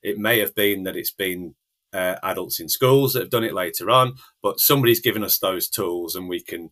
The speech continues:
we can work those emotional responses to be able to calm them down. And then there's the third one, which is the one that often gets children into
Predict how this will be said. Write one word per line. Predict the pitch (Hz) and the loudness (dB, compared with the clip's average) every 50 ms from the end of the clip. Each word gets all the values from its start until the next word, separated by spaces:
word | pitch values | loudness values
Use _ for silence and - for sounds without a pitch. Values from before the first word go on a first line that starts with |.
| _ _ _ _ _ _ _ _ _ | _ _ _ _ _ _ _ _ _
we | - 104 101 | -10 -10 -6
can | - - 95 92 92 92 - - _ _ _ - | -4 -4 -4 -4 -6 -8 -12 -14 _ _ _ -12
work | 110 98 107 101 98 92 - - | -6 -2 0 0 0 0 -2 -4
those | - 92 90 87 87 | -4 -4 -2 -2 -4
emotional | 95 92 92 90 90 - - - 95 90 85 | -4 -4 -4 -4 -4 -4 -4 -6 -6 -8 -6
responses | 85 82 - - - 92 87 - - - 90 87 - - | -4 -4 -2 0 0 -2 -2 -2 -4 -6 -4 -4 -6 -8
to | - - | -8 -10
be | - 87 | -10 -10
able | 85 80 | -10 -10
to | - - 87 | -12 -16 -14
calm | - 95 82 80 80 | -12 -12 -12 -12 -12
them | 80 82 82 | -16 -14 -10
down. | 80 101 92 82 78 - _ _ _ _ - - - - - | -8 -6 -6 -8 -10 -14 _ _ _ _ -20 -20 -20 -16 -12
And | - 101 110 | -10 -8 -4
then | 131 156 175 185 185 | -2 0 0 0 2
there's | 180 170 - | 0 0 0
the | 135 135 | 0 -4
third | 131 - 151 151 143 143 139 131 120 98 | -4 -4 0 2 4 4 4 4 2 0
one, | 98 95 87 82 82 85 98 104 104 _ _ | -4 -8 -8 -8 -8 -10 -12 -14 -16 _ _
which | - 104 101 - - | -14 -10 -8 -6 -4
is | 107 - - | -4 -4 -4
the | - 107 | -4 -2
one | 104 107 117 110 104 104 104 | 0 4 4 4 4 4 0
that | 98 98 98 - _ _ - | -2 -4 -4 -6 _ _ 0
often | 123 127 131 131 - - 107 104 104 | 2 2 4 2 2 2 0 0 0
gets | 104 101 95 - - - - - - | 0 0 -2 0 -2 -4 -4 -4 -4
children | - - 107 92 92 90 90 95 87 82 - _ _ _ _ - | -6 -4 -4 -4 -4 -4 -6 -8 -8 -8 -12 _ _ _ _ -8
into | 101 95 92 90 85 - - 101 90 90 85 | -6 -6 -4 -4 -2 -2 -2 0 -2 -2 -2